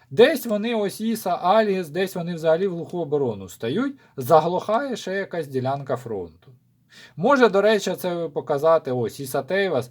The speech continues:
це можуть якраз показати оте от путінське перемир'я, там, на, на, на, якраз на побєду бєсія, да, можливо. Ну, я не буду це вважати прогнозом, тому що це вже анонсована подія.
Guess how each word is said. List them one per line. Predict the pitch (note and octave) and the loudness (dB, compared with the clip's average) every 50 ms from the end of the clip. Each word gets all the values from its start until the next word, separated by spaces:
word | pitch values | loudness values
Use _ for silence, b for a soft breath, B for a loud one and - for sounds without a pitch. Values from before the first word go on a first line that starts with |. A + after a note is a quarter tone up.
| b b b | b b b
це | - - F#3+ G3+ | -6 -2 -2 -2
можуть | F3 E3+ F3 E3+ E3+ D3+ | 0 -2 -4 -4 -4 -4
якраз | D3 B2+ C#3 D#3 D3 - | -4 0 2 2 2 0
показати | - D3 C#3 - E3 B2+ D#3 F3 F3 - C3+ | -2 -6 -6 -4 0 2 2 2 2 0 -2
оте | B2 B2+ D3 | -4 -2 -2
от | D3 C3+ B2+ B2+ | -4 -4 -4 -6
путінське | - F3+ F#3 - D3+ C#3+ - - - C#3+ | -8 -10 -10 -10 -10 -12 -6 -4 -4 -4
перемир'я, | C3+ C#3 C3+ C3 C3+ C3 B2 A2+ G2 F2+ E2+ E2+ E2 E2 F2 _ _ | -2 -2 -2 -2 -2 -2 -4 -4 -6 -8 -10 -12 -16 -18 -20 _ _
там, | _ F#2 F2 F2 F#2+ | _ -20 -20 -16 -12
на, | G2+ G#2+ G#2+ G#2 G2 F#2+ G2+ G#2 G2+ G2+ G2+ G2+ G2+ | -8 -8 -6 -6 -6 -8 -10 -10 -10 -10 -10 -10 -10
на, | G2+ G#2+ G#2+ A2 A#2 A2+ A2+ | -10 -8 -8 -6 -6 -6 -8
на, | A2+ A#2+ C3+ C#3 | -6 -4 -2 -2
якраз | C#3 C3+ C#3 C3+ C3+ C#3 C#3 | -2 -2 0 2 2 2 2
на | C#3+ C#3+ C3+ | 0 -2 -2
побєду | C3+ C#3+ B2+ B2 C3 B2+ B2 A#2 | -2 -2 -2 -2 -2 -2 -2 -6
бєсія, | G#2 G#2 G#2 F#2+ F2 E2 - - - G2 F2+ F#2+ | -8 -8 -8 -8 -8 -10 -14 -16 -14 -14 -12 -6
да, | G#2 C3 D3+ F3 F3+ E3+ | 0 2 4 4 4 2
можливо. | C#3+ B2+ A#2 G2+ G2 F#2 F2 E2 - - B B B B B B B B | 0 -4 -8 -10 -10 -12 -14 -16 -18 -20 B B B B B B B B
Ну, | - B3+ D4 C4 F3 B2+ - - _ _ b b b b | -6 -2 0 0 0 0 -4 -12 _ _ b b b b
я | - F#3 B3 C#4+ C#4 | 4 6 6 6 6
не | C#4 C4 | 2 0
буду | A3 A3+ G3+ E3+ D#3 | 0 0 0 -2 -2
це | B2 D#3 C#3 | -2 -2 -2
вважати | C3 B2+ B2+ B2+ B2 A#2+ A#2+ B2 | 0 0 0 0 0 0 -2 -4
прогнозом, | A#2+ - C#3+ C#3+ C#3 D#3+ A3 A#3+ G#3 D#3 C#3 B2+ | -6 -4 -2 -2 -2 0 0 0 0 -2 -4 -6
тому | A#2+ C3 C#3 E3 F3 | -6 -6 -6 -8 -6
що | - E3 | -6 -6
це | C#3+ - - E3+ E3+ E3 D#3+ D3+ | -6 -4 -2 2 4 4 4 4
вже | C#3 B2+ C3 D3 | 4 2 2 2
анонсована | D3 C3+ C3 C3 B2+ B2+ B2 - C#3+ C3+ C3 B2+ B2 A#2+ | 2 2 0 0 -2 -2 -2 -2 0 0 0 0 -2 -4
подія. | B2 B2 A2+ G2+ F#2+ F2 E2 E2 - | -4 -6 -8 -8 -12 -14 -16 -16 -20